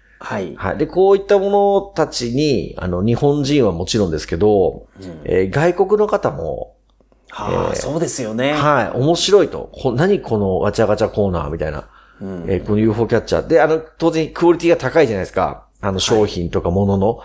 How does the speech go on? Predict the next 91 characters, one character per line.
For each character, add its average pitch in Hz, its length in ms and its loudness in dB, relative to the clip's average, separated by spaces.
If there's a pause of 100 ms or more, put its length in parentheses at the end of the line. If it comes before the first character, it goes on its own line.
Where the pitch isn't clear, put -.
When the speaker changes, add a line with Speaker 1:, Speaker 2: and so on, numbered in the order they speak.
(180)
Speaker 1:
う 101 60 -12 (220)
ん。 - 40 -12
Speaker 2:
で、 175 340 4
円 165 120 2
が 117 100 4
安 98 300 2
い 120 60 0
か - 140 -4
ら、 90 440 -2 (440)
外 180 200 2
国 214 200 2
人 175 120 -4
の 104 100 -2
方 92 200 -2
も 80 140 -4
ね、 78 140 -2 (120)
観 151 340 -2
光 156 220 0
地 - 80 -12
と 92 140 -6
か、 90 560 -2
あ 117 80 0
と 113 100 2
も 113 60 0
う 107 80 -4
東 135 180 2
京 135 160 2
の 127 80 0
そ 120 200 2
う - 20 2
い 113 80 2
う 107 80 0
こ 98 440 2
う、 104 40 -2
あ - 20 -4
の、 90 80 -4
繁 120 220 -2
華 127 120 0
街 87 100 0
っ - 20 -4
て - 60 -18
い - 20 -14
う - 20 -14
ん 76 40 -8
で - 20 -10
す - 80 -14
か？ 98 160 2
あ 101 40 0
の、 95 120 -2
あ 95 60 2
あ - 20 2
い 90 80 2
う、 - 120 0
あ - 60 0
あ 101 80 2
い 95 100 -2
う 90 240 -2
商 120 220 2
業 113 140 2
施 110 80 -2
設 113 180 -2
の 92 80 -2
中 98 220 0
で、 95 180 4
Speaker 1:
は 123 140 0
い 120 80 -2
は - 0 -
い 113 40 -10
は 107 140 -8
い 104 60 -8
は 98 80 -12
い。 90 40 -10 (280)
Speaker 2:
た 170 160 -2
く - 80 -8
さ 214 240 4
ん 196 100 2
遊 202 60 4
ぶ 190 120 2
ん 143 40 0
で 92 80 -4
す - 100 -10
よ。 76 140 -8 (580)
Speaker 1:
う 107 60 -8
ん。 147 400 -10 (400)
Speaker 2:
っ - 40 -20
て 226 100 2
い 240 40 2
う 240 60 0
こ 196 100 -2
と 113 120 0
で、 85 280 0